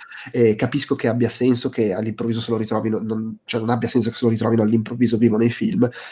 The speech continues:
Speaker 2: però Agents of shield a un certo punto smette di essere molto Black Ops e succedono cose che hanno influenza su tutto il pianeta, è impossibile che i Vendicatori non sappiano che è vivo. <laughs>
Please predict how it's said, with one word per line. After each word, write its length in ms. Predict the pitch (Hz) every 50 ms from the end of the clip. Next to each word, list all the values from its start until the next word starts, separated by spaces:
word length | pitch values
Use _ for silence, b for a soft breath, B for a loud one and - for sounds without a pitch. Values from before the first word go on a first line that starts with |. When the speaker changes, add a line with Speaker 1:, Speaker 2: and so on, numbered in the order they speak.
| B B
Speaker 2:
però 300 | - 127 113 113 117 110 -
Agents 300 | - 123 113 120 107 -
of 100 | 120 120
shield 220 | - - 135 127
a 40 | 123
un 60 | 113
certo 240 | 107 - 110 - 120
punto 280 | - 127 131 123 117 127
smette 300 | 113 117 113 110 113 117
di 80 | 117
essere 260 | 113 110 - - 117 113
molto 340 | 113 117 117 - - 117
Black 240 | 117 117 120 113 -
Ops 260 | - - 113 - - - 120 117
e 80 | 104
succedono 400 | - - 120 - - 110 110 113
cose 300 | 107 - 107 107 110 117
che 140 | - 107 104 107
hanno 200 | 107 110 113 107
influenza 500 | 110 - - - - - 117 117 107 -
su 120 | - -
tutto 200 | - - _ -
il 80 | 117 113
pianeta, 380 | - 127 117 113 117 113 - 101
è 40 |
impossibile 640 | 107 107 107 - - - - - 120 - - 110 113 117
che 60 | 120
i 60 | 117
Vendicatori 440 | 120 113 120 131 - 127 - - 123
non 140 | 120 120 120
sappiano 360 | - 113 110 - 123 117 113
che 120 | - 120
è 60 | 110
vivo. 280 | 107 117 110 - 113 104
<laughs> 80 | B B